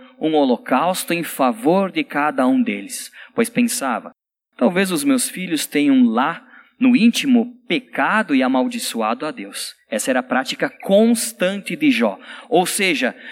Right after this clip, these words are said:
no Antigo Testamento, as pessoas adoravam muito a Deus por meio de sacrifícios, por meio de serviço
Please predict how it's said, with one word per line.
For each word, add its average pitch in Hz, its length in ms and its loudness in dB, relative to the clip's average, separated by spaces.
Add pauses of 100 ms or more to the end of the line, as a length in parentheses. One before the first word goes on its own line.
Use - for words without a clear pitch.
(160)
no 143 80 2
Antigo 262 480 2
Testamento, 175 680 -2
as 143 80 -6
pessoas 175 420 -2
adoravam 190 880 2
muito 202 500 2
a 151 80 4
Deus 165 340 2
por 175 180 -2
meio 175 340 0
de 185 160 -8
sacrifícios, 196 880 -2
por 160 180 -2
meio 180 220 0
de 175 100 -12
serviço 185 760 -4